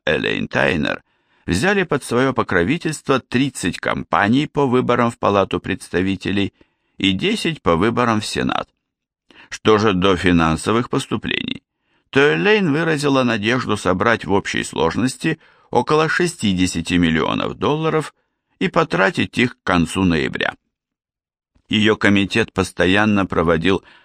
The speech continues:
опросы общественного мнения и фактически установил мониторинговый контроль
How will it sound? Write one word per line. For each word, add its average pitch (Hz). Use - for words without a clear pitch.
опросы 82
общественного 53
мнения 104
и 135
фактически 165
установил 135
мониторинговый 143
контроль 143